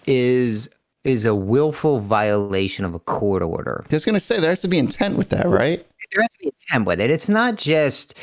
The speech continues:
Speaker 1: you didn't follow the court order, 'cause there could be a hundred reasons why you're five minutes late.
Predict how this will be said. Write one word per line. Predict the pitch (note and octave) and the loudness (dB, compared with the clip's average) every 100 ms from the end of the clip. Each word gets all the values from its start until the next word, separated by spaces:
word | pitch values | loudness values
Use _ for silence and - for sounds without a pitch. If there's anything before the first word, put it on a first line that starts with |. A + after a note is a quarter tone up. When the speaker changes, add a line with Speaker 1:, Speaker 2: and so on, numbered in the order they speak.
| - - | -18 -10
Speaker 1:
you | A#2 B2 | -2 -2
didn't | G#2 C3+ B2 G2+ | 2 2 2 -2
follow | - - G2+ G2+ G#2 F2+ | -4 0 2 2 2 0
the | F#2 | -4
court | - - A2+ G2 E2+ | -8 -8 -4 -4 -4
order, | D#2+ D#2+ G2 | -6 -4 -6
'cause | - G3 | -2 -2
there | A#3+ | 0
could | A#3+ | 0
be | A#3+ | 0
a | F3 | 2
hundred | G3+ F3+ A2 | 2 0 0
reasons | A2 A2+ G#2+ G#2 F#2 | 0 0 0 -2 -2
why | G2 F#2+ | 0 2
you're | F2 | 0
five | E2+ - F#2 E2+ E2 | -4 -2 -2 -2 -6
minutes | E2+ D2+ G1+ - - | -8 -8 -10 -10 -10
late. | A1 G1+ - | -8 -8 -10